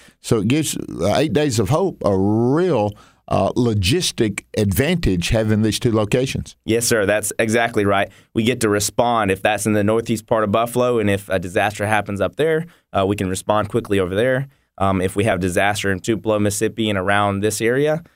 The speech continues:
Speaker 2: uh, we can respond as well. And, you know, my part here is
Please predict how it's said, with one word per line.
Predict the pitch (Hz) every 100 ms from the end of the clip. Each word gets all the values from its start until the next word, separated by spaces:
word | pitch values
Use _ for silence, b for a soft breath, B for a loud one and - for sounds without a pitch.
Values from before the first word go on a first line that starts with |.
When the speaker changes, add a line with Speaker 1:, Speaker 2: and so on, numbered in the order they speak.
| b _
Speaker 2:
uh, | 90 92
we | 101
can | 104
respond | 92 - 110 107 107
as | 95
well. | 107 151 113 98 b b b
And, | 113 110 101 98
you | 117
know, | 131
my | 139 175
part | - 135 123 -
here | - 117 113
is | 104 101 98 101